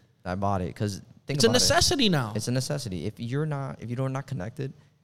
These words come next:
Speaker 1: and you don't have that,
Speaker 2: Unfortunately, yeah.
Speaker 1: you're, you're, you know, you're losing money, you're losing
Speaker 2: I
Speaker 1: opportunities.
Speaker 2: don't care what anybody says.
Speaker 1: You
Speaker 2: No,
Speaker 1: need
Speaker 2: that's,
Speaker 1: it.
Speaker 2: no, it's true. Guys, it's true. If you're not connected, you don't have your
Speaker 1: Mm-hmm.
Speaker 2: phone, you're, you're screwed.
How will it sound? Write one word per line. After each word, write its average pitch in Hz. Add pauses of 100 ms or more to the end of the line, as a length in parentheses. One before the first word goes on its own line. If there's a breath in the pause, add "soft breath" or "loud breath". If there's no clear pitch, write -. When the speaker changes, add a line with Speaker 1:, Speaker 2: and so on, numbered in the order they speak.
(200)
Speaker 1:
and 95
you 104
don't 113
have 107
that, 113
Speaker 2:
Unfortunately, 117
yeah. -
Speaker 1:
you're, 104
you're, 107 (400)
you 101
know, 95
you're 104
losing 98
money, 120
you're 104
losing 98
Speaker 2:
I 87
Speaker 1:
opportunities. 131
Speaker 2:
don't -
care -
what 170
anybody 147
says. - (240)
Speaker 1:
You 135
Speaker 2:
No, 107
Speaker 1:
need 117
Speaker 2:
that's, 135
Speaker 1:
it. 123
Speaker 2:
no, 127
it's 117
true. 113 (380)
Guys, 120
it's 127
true. - (500)
If 165
you're 208
not 214
connected, 196
you 180
don't 190
have 185
your 175
Speaker 1:
Mm-hmm. 196
Speaker 2:
phone, 180
you're, 139
you're 147
screwed. 101